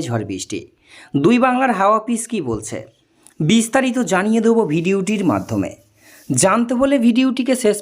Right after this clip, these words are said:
পর্যন্ত দেখবেন, ভিডিওটি ভালো লাগলে লাইক করবেন। আর এই ধরনের আবহাওয়ার লেটেস্ট আপডেটগুলি জানতে আমাদের চ্যানেলটিকে সাবস্ক্রাইব করে আমাদের সঙ্গে থাকবেন।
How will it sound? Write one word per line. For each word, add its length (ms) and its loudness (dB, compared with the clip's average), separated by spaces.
পর্যন্ত 300 2
দেখবেন, 300 0
ভিডিওটি 440 2
ভালো 140 0
লাগলে 300 0
লাইক 300 -2
করবেন। 300 -6
আর 80 2
এই 120 2
ধরনের 280 2
আবহাওয়ার 420 0
লেটেস্ট 360 -2
আপডেটগুলি 520 -4
জানতে 320 -2
আমাদের 300 0
চ্যানেলটিকে 540 -2
সাবস্ক্রাইব 640 0
করে 160 -2
আমাদের 320 0
সঙ্গে 360 0
থাকবেন। 340 -8